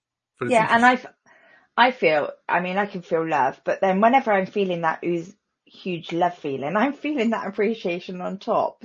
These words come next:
Speaker 2: so.
Speaker 1: Right. Yeah. Well, they go together. I mean,
Speaker 2: Yeah.
Speaker 1: uh, Abraham Hicks, for instance, they, they put,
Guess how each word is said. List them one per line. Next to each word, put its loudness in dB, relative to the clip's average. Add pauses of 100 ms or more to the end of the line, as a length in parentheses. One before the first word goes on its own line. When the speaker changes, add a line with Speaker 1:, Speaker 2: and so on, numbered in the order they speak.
Speaker 2:
so. -4 (500)
Speaker 1:
Right. -6 (720)
Yeah. -6
Well, 0
they 6
go 2
together. -4 (140)
I 0
mean, -6
Speaker 2:
Yeah. 2
Speaker 1:
uh, -2
Abraham -2
Hicks, 0
for -6
instance, -10
they, -6
they -2
put, -4